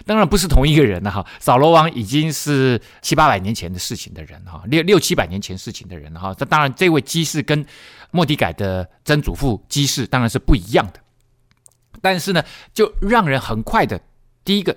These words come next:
就联想到他是扫罗王的爸爸，同一个，他，而且他们都是便雅悯人。然后呢，这个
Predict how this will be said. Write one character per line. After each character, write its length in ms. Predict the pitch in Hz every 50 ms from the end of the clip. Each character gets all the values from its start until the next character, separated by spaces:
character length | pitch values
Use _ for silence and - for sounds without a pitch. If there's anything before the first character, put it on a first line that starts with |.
| _
就 100 | - 143
联 220 | 135 104 104 135 143
想 160 | - 85 85
到 140 | - 120 87
他 160 | - 117 113
是 200 | 101 117 107 - _
扫 220 | - - - 85 80
罗 160 | 80 87 104
王 180 | 98 82 87
的 80 | 92 92
爸 180 | - - 110 90
爸， 140 | - - - -
同 220 | - - 98 98 110
一 80 | 131
个， 160 | - - 127 - _ -
他， 80 | 147 135
而 140 | - 143
且 120 | 147 - 127
他 80 | 131
们 80 | 123 117
都 80 | 127 117
是 40 | -
便 160 | - 127 104
雅 120 | 90 90 85
悯 240 | 95 87 71 - -
人。 140 | - - _ _ _ _ _ - _ - - - - - _ _ _ _ _ _ -
然 120 | 127 147
后 120 | 190 208 196
呢， 260 | 190 185 185 175 - - - _ _ _
这 240 | - - 190 196 180
个 500 | - - 160 147 147 139 135 135 131